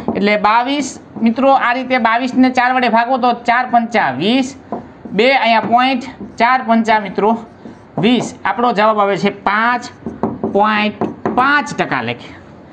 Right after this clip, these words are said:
મિત્રો, દાખલો ખૂબ સરળ છે, પણ રકમને જ exam વખતે, મિત્રો, એટલી સરળ નહીં આપે. પાંચ હજારનું ચાર ટકા લેખે, આવી રીતે તમને નહીં આપે. ઓકે,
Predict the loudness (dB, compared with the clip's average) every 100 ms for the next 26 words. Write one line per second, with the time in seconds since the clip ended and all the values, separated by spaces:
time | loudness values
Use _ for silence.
0 | -20 -20 -20 -12 -2 2 2 0 0 -2
1 | 0 0 0 2 2 2 2 -2 -2 -14
2 | -10 -10 -10 -2 0 2 2 0 2 2
3 | 2 -2 -16 -20 -8 -2 -2 2 2 2
4 | 0 0 0 0 2 4 4 2 0 2
5 | 2 2 2 2 2 0 -4 -8 -10 -20
6 | -20 -20 -20 -6 2 2 2 2 0 0
7 | -2 0 0 0 0 -2 -2 -2 0 0
8 | 0 -2 -2 -2 -2 -2 0 0 2 0
9 | 0 -6 -14 -20 -20 -20 -20 -16 -14 -14
10 | -20 -20 -20 -12 -2